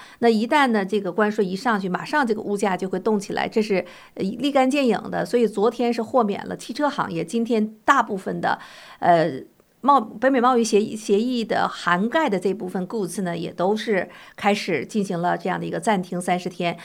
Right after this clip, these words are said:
还要看对方表现哈，以待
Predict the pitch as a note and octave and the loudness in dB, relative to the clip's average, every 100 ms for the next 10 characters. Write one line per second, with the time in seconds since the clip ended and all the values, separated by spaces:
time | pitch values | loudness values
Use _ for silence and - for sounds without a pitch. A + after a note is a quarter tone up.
0 | - - F3+ A#3+ A#3+ - G3+ F3 G3+ F#3+ | -16 0 4 6 4 2 -4 0 0 0
1 | F#3+ - A3+ G3+ F3 E3 - - - - | -4 -2 -2 -2 -2 -4 -4 -12 -20 -10
2 | F3+ E3+ A#3+ A3 D#3+ | -8 0 2 2 0